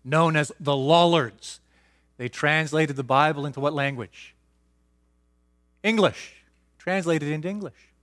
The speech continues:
And, uh, this put him on the wrong side of the authorities. Three times they arrested him and tried him for heresy.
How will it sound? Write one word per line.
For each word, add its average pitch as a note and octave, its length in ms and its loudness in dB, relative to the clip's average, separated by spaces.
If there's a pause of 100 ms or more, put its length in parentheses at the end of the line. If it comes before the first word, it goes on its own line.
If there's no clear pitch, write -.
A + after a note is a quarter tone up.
(720)
And, C3+ 420 0
uh, C#3 140 4
this G3 180 2
put G3 240 2
him F3 220 0
on D#3+ 220 4
the D#3 80 0
wrong C#3+ 320 2
side B2+ 420 0
of B2 100 -8
the C#3+ 100 -4
authorities. D3 760 -4 (640)
Three G3 340 0
times F#3 480 2
they D3+ 180 0
arrested C#3+ 500 -2
him A2+ 380 -10
and C3+ 160 -10
tried E3 440 2
him C3+ 220 -12
for C3+ 240 -8
heresy. C#3+ 640 -4